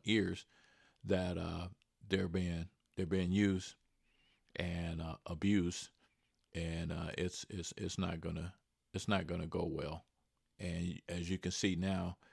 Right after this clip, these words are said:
you, you're seeing it with the inflation, you're seeing it with the real estate, you're seeing it with the stocks and all these markets. They're, they're, they're, they're not,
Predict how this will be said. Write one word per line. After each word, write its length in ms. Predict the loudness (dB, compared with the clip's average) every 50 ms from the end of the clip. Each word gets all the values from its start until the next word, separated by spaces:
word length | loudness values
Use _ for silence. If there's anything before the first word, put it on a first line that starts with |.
| _ _ _ _ _ _ _ _ _ -8
you, 180 | -4 -4 -4 -2
you're 160 | -2 -2 -2
seeing 320 | 0 2 2 4 4 4
it 80 | 2 0
with 160 | -2 -4 -4
the 100 | -4 -4
inflation, 720 | -4 -4 -4 -6 -4 -4 -2 -2 -2 -2 -4 -4 -4 -2 -2
you're 120 | -4 -4
seeing 300 | -4 -4 -2 -2 -2 -2
it 120 | -4 -4
with 220 | -4 -4 -6 -6 _
the 280 | -6 -6 -4 -6 -6 -4
real 220 | -2 0 0 0 0
estate, 360 | -2 -4 -4 -4 -2 -2 -4
you're 100 | -6 -8
seeing 280 | -6 -2 -2 0 0
it 100 | 0 0
with 220 | -2 -2 -4 -4 -8
the 100 | -10 -12
stocks 640 | -10 -8 -6 -4 -4 -4 -4 -6 -8 -12 -10 -8
and 240 | -8 -6 -6 -8 -10 -12 _ -20 -20 -20 _ _ _ _ _ _ _ _ _
all 240 | 2 8 10 10 10
these 260 | 10 8 4 4 4
markets. 720 | 2 4 6 6 6 4 2 -2 -4 -4 -4 -10 -14 -14 -16 _ _ _ _ _ _ _ _ _ _ -2
They're, 320 | 0 2 2 2 0 -4 -8 -14 _ _ _ _ _ _ _ _ _ _ _ _ _ -6
they're, 200 | -4 -4 -4 -4 -4
they're, 220 | -4 -6 -6 -6 -8 _ _ _ _ _ _ _ -4
they're 120 | -2 0
not, 280 | 0 0 0 -2 -6